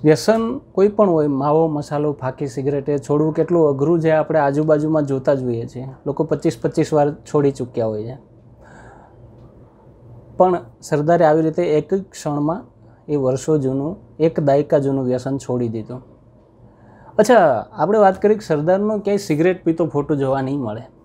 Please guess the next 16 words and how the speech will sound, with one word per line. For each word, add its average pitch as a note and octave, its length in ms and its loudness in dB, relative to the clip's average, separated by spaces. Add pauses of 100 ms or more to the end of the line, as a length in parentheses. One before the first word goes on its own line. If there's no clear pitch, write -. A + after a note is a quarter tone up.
(160)
એવી E3 140 2
જ G3+ 140 2
રીતે G#3+ 280 2
તમને G3 600 -4
સરદારનો F3 760 -2
ક્યાંય D#3 460 -2
પણ, A#2 320 -10 (880)
સરદારના D3 580 0
હજારથી C#3 460 -2
બારસો C#3 420 -4
જેટલા C#3 280 0
ફોટાઓ A#2+ 440 -6
મળે A2+ 280 -8
છે A#2+ 120 -12 (440)
જુદા A#2 200 -8
જુદા, C3+ 180 -14